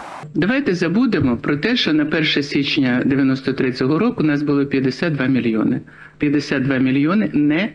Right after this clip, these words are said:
буде ніколи, якщо ми не будемо приблизно шістсот тисяч на рік залучати зовнішніх мігрантів. Найбільш оптимістичний варіант на тридцять третій рік —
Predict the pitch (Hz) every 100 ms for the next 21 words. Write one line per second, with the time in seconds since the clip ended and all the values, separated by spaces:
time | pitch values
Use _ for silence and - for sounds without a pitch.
0 | - 135 139 131 165 - 165 160 160 113
1 | 104 120 208 - - - - 139 - -
2 | 135 135 127 127 170 202 220 214 214 -
3 | - - - 151 143 147 135 139 131 127
4 | - - - - - - - 143 - 143
5 | 139 131 117 127 - 147 220 220 143 117
6 | 123 170 165 156 147 123 135 135 135 127
7 | 123 113 110 107 101 - - - - 127
8 | 139 190 262 190 156 143 131 - 110 -
9 | - - - - 110 120 127 101 - -
10 | - - - - - - - - 151 139
11 | 160 147 135 123 135 123 127 127 233 269
12 | -